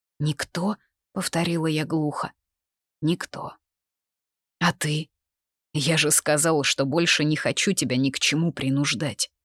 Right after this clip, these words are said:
Если ты захочешь быть со мной всецело, неразрывно, просто позвони,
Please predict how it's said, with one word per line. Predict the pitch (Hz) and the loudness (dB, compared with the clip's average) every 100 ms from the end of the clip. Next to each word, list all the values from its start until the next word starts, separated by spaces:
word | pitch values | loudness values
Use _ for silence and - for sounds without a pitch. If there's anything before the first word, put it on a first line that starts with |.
| _ - - 156 | _ -20 -8 0
Если | 180 208 185 | 4 4 4
ты | 160 202 | 2 2
захочешь | 185 143 - 190 160 143 | 2 2 0 0 0 0
быть | 131 185 | 2 2
со | - 151 | 2 2
мной | 147 190 175 | 4 4 2
всецело, | - - 117 - 190 214 175 | 2 0 0 0 2 4 4
неразрывно, | 135 135 139 147 156 208 226 175 131 - _ _ | 2 2 0 0 2 4 4 2 -2 -8 _ _
просто | - 170 - 135 | -2 0 0 -2
позвони, | - 135 127 147 160 196 147 | -4 -4 -2 0 2 2 0